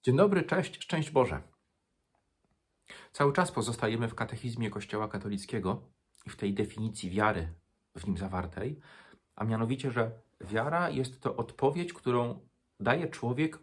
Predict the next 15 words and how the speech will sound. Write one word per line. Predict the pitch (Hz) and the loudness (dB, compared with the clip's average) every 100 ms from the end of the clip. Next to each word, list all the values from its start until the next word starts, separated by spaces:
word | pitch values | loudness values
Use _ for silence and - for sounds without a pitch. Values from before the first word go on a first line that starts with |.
| - | -4
objawi-, | 131 135 120 - - | 2 4 2 -4 2
objawiającemu | 135 127 131 127 120 120 - 135 123 | 2 4 0 0 -2 -2 -4 -4 -4
mu | 117 | -4
się | - | -2
Bogu. | 101 95 - - _ _ _ _ - - - - _ - | -2 -2 -4 -16 _ _ _ _ -20 -20 -20 -20 _ -2
I | 139 | 0
w | 127 | 2
zeszłym | 226 - 233 | 0 2 0
tygodniu | 151 156 202 139 151 | 4 6 6 6 0
skupiłem | 175 - - - 139 | -2 -6 -4 0 0
się | - 127 | 0 -2
na | 127 | -2
tym | 127 123 123 113 101 | -2 -2 -4 -6 -6
elemencie | - 120 123 127 139 | -2 0 0 2 4
ludzkim. | 131 127 - 104 127 | 2 2 2 2 0